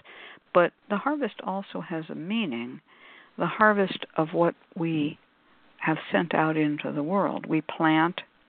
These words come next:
you know, we plow, we plant, we cultivate, we harvest. And this is true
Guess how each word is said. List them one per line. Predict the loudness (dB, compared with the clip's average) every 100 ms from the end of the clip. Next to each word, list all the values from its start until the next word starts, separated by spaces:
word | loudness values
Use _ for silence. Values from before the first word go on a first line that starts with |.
| -6
you | -4
know, | -2
we | -2 -4
plow, | 2 6 6 4
we | 0 -4
plant, | -2 0 2 0 -4 -12 -20 -20 -16 -4
we | -4 -4 _ _
cultivate, | 2 2 2 0 0 0 -2 _ -2
we | 0
harvest. | 2 2 2 0 -4 -6 -16 -16 -16 -6
And | 0 2
this | 2
is | -2
true | -2 0 2 2 0